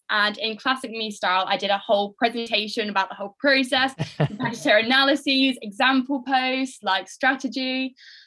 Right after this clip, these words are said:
Speaker 1: Um, and that was the first time, like, I'd ever even, like, considered writing posts for other people. Um, and that's the thing as well, I also wanna say, like, personal branding, like, we,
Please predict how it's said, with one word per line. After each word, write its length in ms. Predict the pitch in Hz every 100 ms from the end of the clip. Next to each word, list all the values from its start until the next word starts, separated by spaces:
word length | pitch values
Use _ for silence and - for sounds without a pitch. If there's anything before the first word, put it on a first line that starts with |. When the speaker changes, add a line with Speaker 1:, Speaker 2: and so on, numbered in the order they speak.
| _ -
Speaker 1:
Um, 420 | 226 220 214 220 -
and 120 | 247
that 80 | 302
was 140 | 392
the 120 | 392 -
first 320 | 285 277 277
time, 220 | 262 254 214
like, 140 | 202
I'd 140 | 202
ever 160 | 214 220
even, 300 | 220 214 214
like, 200 | 196 196 -
considered 540 | - 226 - 208 226 240
writing 680 | 196 190 202 220 202 208 202 _ _ _ _ -
posts 300 | 226 214 -
for 100 | 214
other 140 | 208
people. 600 | 233 226 240 277 320 403 -
Um, 400 | 247 226 220 247 -
and 120 | 285
that's 140 | 349
the 80 | 320
thing 180 | 302 247
as 100 | 240
well, 100 | 214
I 80 | 190
also 220 | 208 208
wanna 140 | 208 196
say, 120 | 202
like, 160 | 175 -
personal 460 | 226 247 294 285
branding, 320 | 208 196 202
like, 120 | 208 220
we, 220 | 208